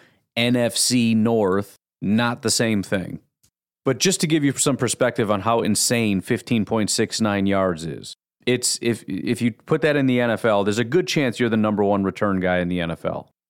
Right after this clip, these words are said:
just right out of the gate. If you look at just Packers averages, in twenty twenty, our return guy was Tyler Ervin. He averaged four yards per return, which again, everyone's trashing Amari.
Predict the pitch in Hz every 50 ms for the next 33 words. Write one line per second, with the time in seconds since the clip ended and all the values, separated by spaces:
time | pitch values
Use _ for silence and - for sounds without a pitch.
0 | _ _ _ _ _ - 160 160 139 - - _ - 104 104 113 120 120 110 104
1 | 104 95 87 92 82 87 85 71 55 - - _ _ _ _ _ _ _ _ _
2 | - - 120 127 147 156 - 156 - - - - 117 123 120 - - - - 131
3 | 127 123 - 131 107 104 - - 113 104 101 95 98 85 87 87 82 90 95 87
4 | - - 127 123 120 107 - 120 117 117 113 110 104 101 - - - _ _ _
5 | _ - 110 110 110 107 - - 123 120 110 104 110 107 104 98 95 - - 117
6 | 110 107 104 95 - 98 113 113 110 123 120 120 117 - 123 113 98 113 107 110
7 | 107 98 - - _ _ _ _ - - - - - 175 139 110 92 82 - -
8 | - _ _ _ - - 104 98 92 90 82 - - - 98 87 85 - - -
9 | 90 - - - - _ _ _ _ _ _ _ - - 101 107 107 92 90 90
10 | 98 98 95 85 - - - 104 98 92 - - 98 92 87 90 92 90 85 76
11 | 78 80 -